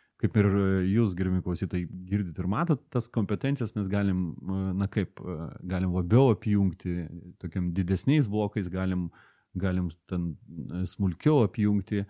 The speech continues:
E, ir tai yra, ir tai yra vėlgi, ir tai yra pasirinkimas, ir įsivardinimas, ir įvardinimas lygiai taip pat, nes ir, e, mūsų kolegos, ir ne tik,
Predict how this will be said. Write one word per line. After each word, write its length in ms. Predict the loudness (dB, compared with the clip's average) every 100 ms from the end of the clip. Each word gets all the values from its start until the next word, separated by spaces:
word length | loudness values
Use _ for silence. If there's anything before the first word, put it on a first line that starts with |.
| _ _ _ _ _ -10
E, 180 | -2 0 2 0 0 -2 -4 -8 _ -2
ir 260 | 2 2
tai 180 | 2 2 4
yra, 240 | 4 2 0
ir 160 | -2
tai 140 | 2 2
yra 100 | 2
vėlgi, 400 | 2 2 2 2 0
ir 60 |
tai 120 | 0
yra 120 | -4 -2
pasirinkimas, 680 | -2 0 -2 0 -4 -2
ir 80 | -4
įsivardinimas, 800 | -4 -6 -6 -4 -4 -2 -2 -2
ir 160 | 0 0 0
įvardinimas 800 | -2 -2 -4 -2 -2 0 -2 -2
lygiai 220 | -2 -2
taip 160 | -2
pat, 240 | -4 -4 -2
nes 180 | -2 -4 -6
ir, 220 | -6 -6 -14 _ _ _ _ _ _ -16
e, 460 | -12 -10 -8 -10 -12 -16 _ _ _ -2
mūsų 640 | 2 4 4 4 2 -2
kolegos, 560 | 2 4 4 4 2 2
ir 100 | 2
ne 100 | 2
tik, 360 | 0 0 -2